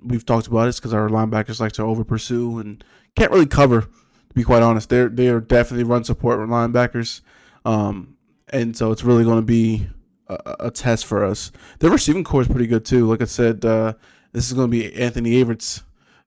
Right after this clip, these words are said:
uh, follow-up test or Quizlet test. Here we go, uh, this week, um, because I know they're not gonna they're not gonna allow, allow him to just roam. Um, right now, he's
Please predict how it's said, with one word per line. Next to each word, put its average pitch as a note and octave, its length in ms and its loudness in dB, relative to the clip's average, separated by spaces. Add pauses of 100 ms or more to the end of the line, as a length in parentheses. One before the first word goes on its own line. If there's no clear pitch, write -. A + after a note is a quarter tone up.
uh, A2+ 300 0
follow-up C3 560 4
test A2+ 400 -2
or G#2+ 180 -2
Quizlet A#2+ 460 0
test. A#2+ 280 -2
Here A#2 140 -4
we A2+ 100 -2
go, A2+ 260 -2
uh, A2+ 220 -6
this A#2+ 260 -4
week, A#2 280 -4 (440)
um, A2 380 -2 (560)
because B2 180 -2
I B2+ 60 2
know B2+ 540 6
they're A#2+ 100 2
not B2 160 2
gonna A2+ 420 0 (800)
they're B2 80 2
not B2 140 2
gonna A#2+ 200 2
allow, A#2 340 4
allow B2 400 4
him B2 180 0
to A2+ 100 -4
just A#2 200 -6
roam. A2+ 480 0 (140)
Um, A2 460 -4 (420)
right B2+ 220 4
now, C3 160 4
he's B2+ 260 0